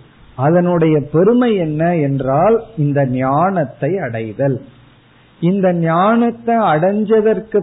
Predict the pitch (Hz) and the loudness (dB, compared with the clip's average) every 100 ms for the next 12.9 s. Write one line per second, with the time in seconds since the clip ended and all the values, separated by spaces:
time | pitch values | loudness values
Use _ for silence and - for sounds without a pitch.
0 | - 156 156 160 175 202 202 - - - | 0 0 2 0 2 0 0 -10 -20 -16
1 | - 160 165 165 151 175 214 240 269 269 | -6 -2 0 0 0 0 0 0 0 0
2 | 190 180 185 190 190 196 190 151 156 156 | 0 0 0 -2 -2 -4 -2 0 2 2
3 | 160 160 165 247 269 - - - 135 165 | 4 4 4 2 -2 -12 -20 -8 -4 0
4 | 156 151 151 156 180 175 170 208 175 143 | 0 0 0 0 2 0 0 -2 0 0
5 | 160 185 202 196 180 185 214 214 147 147 | 0 0 2 2 2 0 0 -2 -2 -2
6 | 175 175 170 165 147 139 208 196 - - | -2 -4 -4 -2 -2 -2 -2 -2 -8 -16
7 | - 151 151 147 220 208 - - - 151 | -4 -2 0 0 0 0 -12 -20 -10 -4
8 | 156 160 170 165 165 160 151 139 156 170 | 0 0 0 -2 -2 -2 0 2 2 0
9 | 170 165 170 254 233 151 165 165 165 139 | 0 0 0 0 0 0 0 0 -2 -2
10 | 139 131 135 - - - - - - 175 | 0 -2 -6 -14 -20 -20 -20 -14 -2 0
11 | 180 170 151 156 165 214 233 233 233 240 | 2 2 2 2 2 2 2 0 -2 0
12 | 208 160 156 190 202 208 202 202 | 2 2 2 2 4 4 2 2